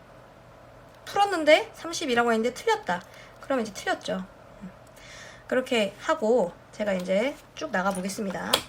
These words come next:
대충 뭐 가정에서 해볼게요. 뭐 이거는 했고, 이거 예를 들어서 내가 못 풀었어요. 어려워서. 어려워서 못 풀었어. 그러면 제가 여기다가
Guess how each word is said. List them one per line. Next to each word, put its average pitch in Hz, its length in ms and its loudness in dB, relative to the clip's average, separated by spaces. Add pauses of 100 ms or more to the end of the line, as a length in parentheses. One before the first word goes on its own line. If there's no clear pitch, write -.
(520)
대충 196 420 -8 (140)
뭐 - 180 -12
가정에서 208 400 -4
해볼게요. 226 500 -6 (640)
뭐 175 80 -6
이거는 185 380 -4 (640)
했고, - 260 -10 (960)
이거 208 180 -2
예를 196 140 2
들어서 196 200 -4
내가 214 280 0 (100)
못 220 180 -2
풀었어요. - 400 0 (120)
어려워서. 190 420 -2 (540)
어려워서 220 260 0
못 170 80 -2
풀었어. 156 420 -8 (120)
그러면 196 340 -2
제가 190 420 -4
여기다가 180 460 -2